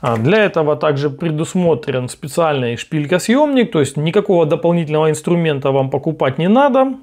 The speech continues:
А, ну и, конечно же, есть зарядное устройство и инструкция пользователя. Да, и еще, кстати, есть даже бонус в виде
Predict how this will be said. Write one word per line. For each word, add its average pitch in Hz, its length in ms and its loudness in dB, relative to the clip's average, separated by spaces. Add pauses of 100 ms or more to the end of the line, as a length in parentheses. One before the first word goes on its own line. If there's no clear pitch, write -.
(840)
А, 160 220 2
ну 226 140 4
и, 254 40 2
конечно 175 440 0
же, 143 140 0
есть 147 280 0
зарядное 139 440 0
устройство 277 800 -2 (1700)
и 269 220 2
инструкция 196 880 2 (160)
пользователя. 120 760 0 (1200)
Да, 135 220 2
и 147 80 2
еще, 185 300 2
кстати, 139 360 -2
есть 165 300 2
даже 147 260 2
бонус 156 560 0
в - 20 -14
виде 151 440 -4